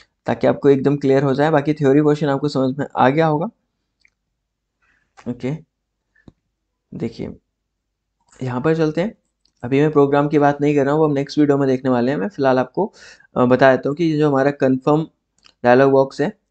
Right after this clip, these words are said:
कैसे काम करता है। सी, यहाँ पर मेरा एक जे फ्रेम है, तो जैसे ही मैं इस पर क्लिक करूँगा क्रॉस पर, तो हमारे पास क्या आ गया, ये कन्फर्म डायलॉग बॉक्स।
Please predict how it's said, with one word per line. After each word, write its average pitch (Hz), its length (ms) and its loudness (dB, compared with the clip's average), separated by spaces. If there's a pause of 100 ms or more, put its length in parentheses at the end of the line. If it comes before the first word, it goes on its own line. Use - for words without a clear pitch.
(100)
कैसे 123 380 -6 (280)
काम 117 180 -10
करता - 340 -16
है। - 100 -16 (3250)
सी, - 400 -8 (200)
यहाँ 123 100 2
पर 156 120 2
मेरा 151 180 4
एक 156 240 2 (680)
जे 135 240 4
फ्रेम 151 300 4
है, 160 80 0
तो - 360 -18
जैसे 143 260 2
ही 170 60 2
मैं 175 160 0
इस 175 120 -4
पर 175 180 2 (880)
क्लिक 170 260 4
करूँगा 151 280 4
क्रॉस 139 340 0
पर, - 300 -2 (220)
तो 147 60 -2
हमारे 139 220 4
पास 156 240 2
क्या 156 160 4
आ 147 40 4
गया, 147 140 2
ये 196 240 0 (680)
कन्फर्म 156 320 4
डायलॉग 135 300 4
बॉक्स। 120 320 -4